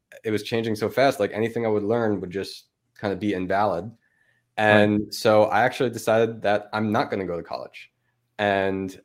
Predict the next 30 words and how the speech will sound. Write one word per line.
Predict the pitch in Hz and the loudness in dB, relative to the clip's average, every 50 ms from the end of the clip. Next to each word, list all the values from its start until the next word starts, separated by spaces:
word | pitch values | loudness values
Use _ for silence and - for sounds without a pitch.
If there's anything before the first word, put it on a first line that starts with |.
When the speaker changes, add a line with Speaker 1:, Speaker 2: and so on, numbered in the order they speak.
| - - - | -16 -6 0
Speaker 1:
I, | 98 95 98 98 95 - - _ - | 2 4 4 4 2 -2 -8 _ -6
I | 104 | -6
had | - 117 113 120 110 | -2 -2 -2 -2 -4
some | 110 - 107 107 117 113 110 | -6 -6 -4 -4 -4 -6 -6
couple | 110 - 107 104 123 | -4 -4 -4 -4 -4
freelance, | - - 107 104 98 95 95 95 - - - _ _ _ _ _ _ _ | -4 -2 -2 0 0 0 -4 -6 -8 -12 -20 _ _ _ _ _ _ _
uh, | - 82 85 | -12 -12 -12
clients, | - - 87 82 90 101 98 - | -10 -8 -8 -6 -6 -6 -6 -2
wasn't | 101 104 101 110 101 98 | -2 -2 0 0 -2 -2
enough | 98 98 98 - - | -2 -2 -4 -6 -6
to, | - 101 92 90 87 87 - _ _ _ _ _ _ _ - | -6 -4 -4 -2 -4 -6 -12 _ _ _ _ _ _ _ -14
to | - - | -12 -8
even | - 104 98 95 | -8 -6 -6 -4
really | 92 98 98 92 90 90 90 - _ _ _ _ | -2 -2 0 0 -2 -4 -6 -10 _ _ _ _
pay | - 110 104 | -2 -2 0
rent | 92 98 101 101 101 | 0 0 -2 -2 -4
at | - 98 85 | -8 -12 -14
the | 85 | -14
time | 82 - 85 82 90 90 87 | -12 -10 -8 -6 -6 -4 -4
or, | 85 | -4
like, | 85 85 82 80 76 _ _ _ _ _ - 110 | -4 -4 -6 -8 -12 _ _ _ _ _ -10 0
go | 107 104 92 98 101 92 78 | 2 2 4 4 2 0 0
and | 98 90 87 87 92 | -2 -2 -2 0 0
live | 101 95 92 | -2 0 0
on | 101 90 | -2 -2
my | 90 87 90 | -2 0 0
own | 110 131 131 | 0 0 0
yet. | 101 85 90 - - _ _ _ _ _ _ _ _ | 0 -2 -2 -4 -8 _ _ _ _ _ _ _ _
But, | - 104 107 110 104 104 101 101 101 - - - | -12 2 4 6 8 8 8 6 4 0 -2 -2
um, | 98 92 90 90 90 90 90 90 98 | 0 0 0 0 -2 -2 -6 -8 -10